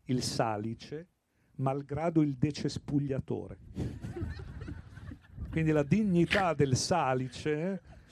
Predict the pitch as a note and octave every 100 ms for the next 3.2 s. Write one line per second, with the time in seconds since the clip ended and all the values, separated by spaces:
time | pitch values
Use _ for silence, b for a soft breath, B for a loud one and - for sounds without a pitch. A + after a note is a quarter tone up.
0 | B - - D#3+ D#3+ D#3+ C#3 - G3+ F3+
1 | C#3+ C3 A#2 C3+ E3 F3+ - B2+ A#2 A2+
2 | A2+ A2+ A#2+ D3+ F#3 E3 B2+ A#2 B2 D3+
3 | D#3+